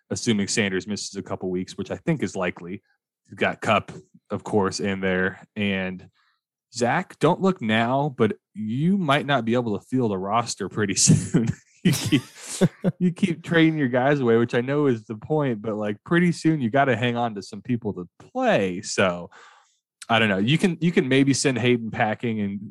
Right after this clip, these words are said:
Speaker 1: packing home and not making the playoffs if Stafford goes off. He's got a plus matchup at Houston.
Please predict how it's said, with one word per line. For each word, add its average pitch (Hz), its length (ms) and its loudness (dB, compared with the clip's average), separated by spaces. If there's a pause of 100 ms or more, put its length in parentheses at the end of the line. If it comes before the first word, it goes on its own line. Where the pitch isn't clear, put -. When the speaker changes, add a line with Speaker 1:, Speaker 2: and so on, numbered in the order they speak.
(220)
Speaker 1:
packing 117 260 0
home 107 320 0
and 101 100 -4
not 104 160 -2
making 107 240 -4
the 98 60 -6
playoffs 95 480 -2
if 95 100 -10
Stafford 101 460 -4
goes 110 220 -2
off. 110 280 -2
He's 101 140 -20
got 95 100 -12
a 90 60 -12
plus - 300 -12
matchup 90 420 -12
at 87 140 -12 (120)
Houston. 101 560 -4